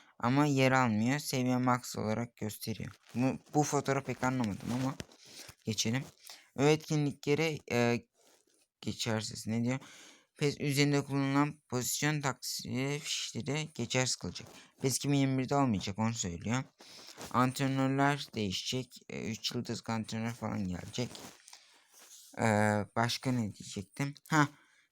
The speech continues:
bir de hani mesela siyah topunuz var ya, onları çekmeyin şu an. Ee, oyun çıktıktan sonra hepsi taşınıyor. O zaman çekin. Şansınız daha da artar ve,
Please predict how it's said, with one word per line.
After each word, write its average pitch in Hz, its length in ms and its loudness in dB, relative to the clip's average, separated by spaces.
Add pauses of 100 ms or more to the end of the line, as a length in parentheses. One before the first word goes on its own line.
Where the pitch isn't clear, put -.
bir 143 100 0
de 180 120 6
hani 170 200 4
mesela 160 440 2
siyah 160 340 0
topunuz 151 420 -2
var 180 200 6
ya, 95 240 0 (140)
onları 147 360 2
çekmeyin 110 680 2
şu - 220 0
an. 156 180 6 (440)
Ee, - 60 0
oyun 120 420 4
çıktıktan - 480 0
sonra 156 220 2
hepsi 151 240 -2
taşınıyor. 160 520 0
O 147 100 2
zaman 143 280 4
çekin. 156 440 -2 (240)
Şansınız 139 480 2
daha 143 220 6
da 135 80 4
artar 147 580 4
ve, 151 200 2